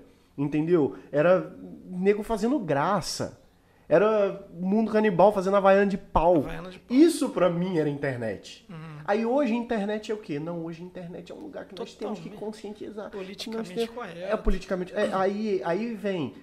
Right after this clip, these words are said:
Speaker 1: é, politicamente correto, é censura, a, é, é, liberda-,
Speaker 2: Cancelamento.
Speaker 1: liberdade de expressão quando me convém. Quando não me convém, a gente cancela.
Speaker 2: É isso aí.
Speaker 1: Internet hoje virou isso, cara.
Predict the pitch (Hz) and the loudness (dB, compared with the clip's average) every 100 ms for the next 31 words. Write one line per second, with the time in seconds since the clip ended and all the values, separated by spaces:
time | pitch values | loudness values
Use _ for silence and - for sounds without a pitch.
0 | - 151 151 147 143 151 139 - 139 117 | -10 -4 0 -2 -2 -6 -6 -6 -6 -6
1 | - 208 240 196 185 180 175 175 170 - | -4 -4 -2 -2 -2 -2 -4 -8 -10 -14
2 | - 147 - 170 170 - 196 190 - 156 | -6 -6 -2 -4 -4 -4 -6 -6 -6 -6
3 | - 147 156 - 160 160 151 143 143 147 | -4 -2 -2 -2 0 0 0 0 -2 -2
4 | 156 160 214 226 185 262 214 175 180 180 | -2 0 0 0 0 0 0 2 2 2
5 | 165 170 156 170 - - 180 170 - 196 | 4 2 0 -8 -10 -2 -2 -2 -2 2
6 | 226 311 - - - 180 208 220 233 - | 2 2 -2 -16 0 2 4 4 2 4
7 | 320 453 214 143 175 185 185 185 190 190 | 2 4 2 2 2 2 2 0 0 -2
8 | 180 175 185 185 - 226 240 - 185 139 | 0 -2 0 -2 0 2 2 4 2 2
9 | - - 151 - 226 330 320 403 415 392 | 0 -10 -16 -14 -12 -4 -2 2 2 4
10 | 392 320 359 302 330 294 262 294 - - | 2 4 4 4 2 2 -2 -4 -8 -14
11 | - | -18